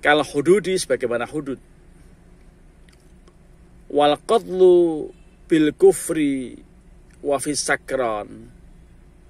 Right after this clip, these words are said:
Ya, sebagaimana hudud dan juga dalam soal kisos,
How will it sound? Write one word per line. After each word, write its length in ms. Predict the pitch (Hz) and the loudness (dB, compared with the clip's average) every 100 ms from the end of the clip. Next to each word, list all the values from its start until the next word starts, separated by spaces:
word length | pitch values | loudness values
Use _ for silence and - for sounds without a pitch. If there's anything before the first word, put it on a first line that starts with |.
| - - - - | -20 -20 -20 -16
Ya, 400 | 101 104 107 123 | -14 -12 -14 -18
sebagaimana 560 | - 110 113 117 117 | -10 -10 -8 -8 -8
hudud 480 | 110 110 113 170 196 190 - - - - - - - - - - - - - | -10 -10 0 4 4 2 -18 -20 -20 -20 -20 -20 -20 -20 -20 -20 -20 -20 -14
dan 160 | 113 | -14
juga 320 | 104 107 123 113 | -12 -4 -4 -2
dalam 560 | 113 131 147 170 175 | -2 -2 -4 -12 -18
soal 640 | - - 113 113 110 107 - - - - - - | -14 -12 -8 -8 -8 -10 -16 -20 -20 -20 -20 -20
kisos, 440 | - - 120 110 | -14 -8 -6 -6